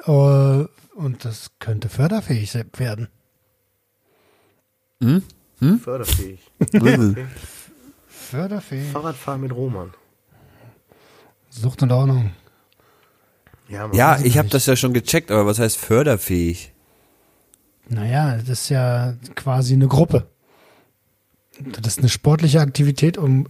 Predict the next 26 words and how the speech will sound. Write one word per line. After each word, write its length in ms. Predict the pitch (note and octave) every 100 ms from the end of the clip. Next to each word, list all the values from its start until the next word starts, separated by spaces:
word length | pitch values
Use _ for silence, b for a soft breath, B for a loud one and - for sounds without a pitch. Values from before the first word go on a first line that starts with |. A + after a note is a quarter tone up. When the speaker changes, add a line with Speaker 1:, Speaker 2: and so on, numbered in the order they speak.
| -
Speaker 1:
damit 280 | - B2+ B2+
Kranke, 1120 | - A3+ F3 G3 F3 F3 F#3+ D3+ - E3 E3+
äh, 40 | D#3
sich 400 | D3+ - - - - - B2
regelmäßig 420 | D#3 F3 E3 D#3
treffen 340 | - D#3 D3 D3
und, 240 | C#3+ C3+
äh, 300 | C#3 C3+ C3 - _ _ _ _ - _
Sport 480 | - - E3 D#3+ -
treiben. 440 | B2+ A#2+ G#2+ F#2+ _ B B B B B B B _ _ -
Breitensport. 720 | C#3 D3+ D3 F#2+ F#2 A#2+ A2+
Speaker 2:
Ja, 60 | -
Speaker 1:
Mal 120 | C3+
Speaker 2:
komm 160 | B2 A#2
ich 80 | A2+
Speaker 1:
gucken, 20 |
Speaker 2:
halt 60 | G#2+
Speaker 1:
was 40 |
Speaker 2:
noch 80 | G#2+
Speaker 1:
das 80 | A#2
Speaker 2:
hinter. 180 | A2+ F#2
Speaker 1:
wird. 80 | F2+
Speaker 2:
Und 100 | F#2
dann? 220 | F#2 E3+ - _ _ _ _ _ b b b b b b _ _ _ _ _ -
Speaker 1:
Es 180 | C#3 -
gibt, 280 | F#3 -